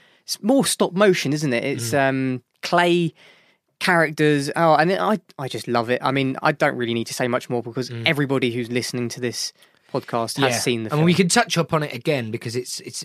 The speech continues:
Speaker 2: it's in my
Speaker 1: Yeah.
Speaker 2: list, but slightly higher.
Speaker 1: Yeah.
Speaker 2: Um, but yeah, no doubt, uh, Nightmare Before Christmas is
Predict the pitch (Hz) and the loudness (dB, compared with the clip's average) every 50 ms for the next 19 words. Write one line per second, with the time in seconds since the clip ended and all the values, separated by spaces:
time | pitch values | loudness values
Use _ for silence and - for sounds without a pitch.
0 | - - 110 - 139 131 127 123 120 117 107 98 107 107 - - - 110 - - | -14 -10 -6 -4 -4 -2 -2 -2 -2 0 0 -2 -2 -4 -6 -8 -10 -10 -10 -8
1 | - - 113 107 - 113 101 117 117 117 110 98 98 104 _ _ _ 123 113 104 | -8 -6 -8 -8 -10 -8 -4 -2 -2 -2 -2 -4 -8 -12 _ _ _ -16 -16 -16
2 | - - _ - 117 113 117 117 117 117 117 117 117 117 120 - _ _ - 127 | -18 -20 _ -10 -6 -4 -2 0 -2 -2 -4 -6 -8 -10 -12 -14 _ _ -8 -2
3 | 139 143 135 117 113 123 131 123 120 - 123 113 107 104 104 - _ _ _ 127 | 0 0 0 0 0 0 0 0 0 0 0 0 0 -2 -6 -10 _ _ _ -10
4 | 110 107 107 104 101 95 - _ _ _ _ _ _ _ - 131 127 127 127 123 | -8 -8 -8 -8 -10 -12 -16 _ _ _ _ _ _ _ -8 -6 -4 -4 -4 -4
5 | 117 110 107 101 - 123 113 104 - 127 110 - - 101 95 - - - 131 113 | -6 -6 -8 -8 -8 -8 -8 -6 -4 -6 -6 -6 -8 -10 -12 -12 -10 -8 -8 -6
6 | 107 101 98 95 - - | -6 -6 -8 -10 -10 -12